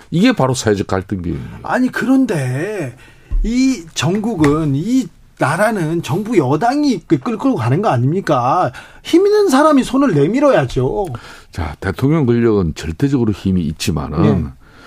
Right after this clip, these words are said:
Speaker 1: 국회 입법 권력이, 대한민국의 권력은 지금 대통령 권력보다 우위에 있다 해도 과언이 아니에요. 사실입니다, 이거는. 그러니까 입법이 뒷받침되지 않은 정책이라든지 세제 개편,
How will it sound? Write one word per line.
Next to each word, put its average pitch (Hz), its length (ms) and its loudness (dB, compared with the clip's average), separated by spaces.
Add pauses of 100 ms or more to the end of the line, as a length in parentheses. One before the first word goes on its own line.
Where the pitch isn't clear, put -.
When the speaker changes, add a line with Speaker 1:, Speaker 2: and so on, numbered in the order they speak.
(400)
Speaker 1:
국회 160 640 0
입법 - 520 -2
권력이, 110 800 0 (120)
대한민국의 101 560 0
권력은 95 760 -2
지금 151 500 -2 (160)
대통령 139 380 -2
권력보다 85 560 -2 (100)
우위에 131 360 0
있다 120 180 -4
해도 76 180 -4
과언이 90 440 -4
아니에요. 73 600 -6 (800)
사실입니다, 85 560 -2
이거는. 73 560 -6 (420)
그러니까 156 320 2 (380)
입법이 180 540 0
뒷받침되지 104 1040 -4
않은 87 480 -4
정책이라든지 80 1080 -4
세제 85 400 -2
개편, 82 480 -2